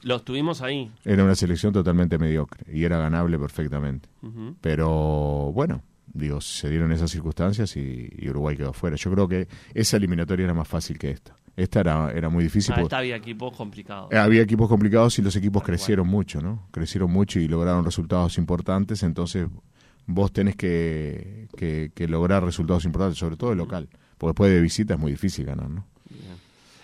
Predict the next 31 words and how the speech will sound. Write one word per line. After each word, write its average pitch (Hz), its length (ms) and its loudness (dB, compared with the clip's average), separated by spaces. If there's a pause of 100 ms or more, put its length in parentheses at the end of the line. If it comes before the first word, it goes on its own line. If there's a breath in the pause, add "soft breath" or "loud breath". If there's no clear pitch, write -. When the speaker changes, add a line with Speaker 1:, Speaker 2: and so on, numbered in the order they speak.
Speaker 1:
Eh, 117 520 -8 (240)
Marcelo, 151 680 -6
eh, 107 180 -12
hablando 165 380 -6
un 180 80 -6
poco 180 280 -8
de, 135 180 -8
de 117 180 -12
la 123 120 -6
generalidad 120 760 -6
de, 113 220 -8
de 110 200 -12
la 110 100 -10
selección, 107 600 -12
¿no? 127 200 -8 (500 loud breath)
Eh, 117 520 -8 (380)
estamos 175 520 -8 (100)
nuevamente 165 580 -2
en 151 80 -4
un 147 100 -4
proceso 139 500 -8
de, 117 260 -8
de 113 180 -6
renovación. 117 920 -6
Yo 123 220 -12
creo 135 240 -8
que 120 300 -8 (440)
hay 151 200 0
material 123 600 -6
para 110 240 -10
desarrollar, 117 640 -8